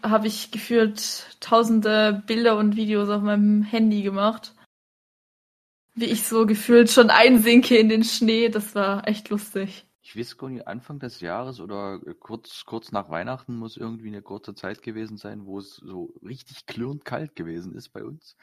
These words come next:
Speaker 2: So minus dreizehn, minus fünfzehn Grad irgendwie so. Wo ich mir dachte, "Alter Schwede, du gehst raus und du willst eigentlich direkt wieder rein." <laughs>
Speaker 1: <laughs>
Speaker 2: Und ich hab da ein paar Bilder gemacht, äh, von, von komplett gefrorenen Eis-, äh,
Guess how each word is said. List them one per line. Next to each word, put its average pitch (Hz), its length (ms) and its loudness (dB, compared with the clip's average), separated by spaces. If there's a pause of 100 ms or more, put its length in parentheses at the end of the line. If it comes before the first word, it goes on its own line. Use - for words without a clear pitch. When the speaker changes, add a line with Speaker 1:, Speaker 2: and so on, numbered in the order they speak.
(800)
Speaker 2:
So 92 260 -10
minus 110 300 -10
dreizehn, 107 420 -4
minus 123 220 -8
fünfzehn - 340 -14
Grad - 320 -12
irgendwie 127 320 -14
so. 139 260 -16 (680)
Wo 110 180 -6
ich 117 260 -6
mir 110 120 -6
dachte, 101 360 -10
"Alter 107 260 -10
Schwede, 104 280 -10
du 95 100 -14
gehst 98 340 -12
raus 117 300 -6
und 95 180 -16
du 90 180 -16
willst 113 240 -8
eigentlich 85 240 -16
direkt 110 360 -10
wieder 90 300 -10
rein." 139 320 2 (720)
<laughs> - 0 -
Speaker 1:
<laughs> 269 580 4 (600)
Speaker 2:
Und 101 300 2 (160)
ich - 100 -18
hab - 140 -20
da - 80 -6
ein 82 160 -10
paar 78 140 -16
Bilder 104 220 -10
gemacht, 123 560 -14
äh, 98 220 -10
von, 98 320 -10
von 95 320 -10
komplett - 540 -14
gefrorenen 104 720 -12
Eis-, - 460 -12
äh, 82 320 -8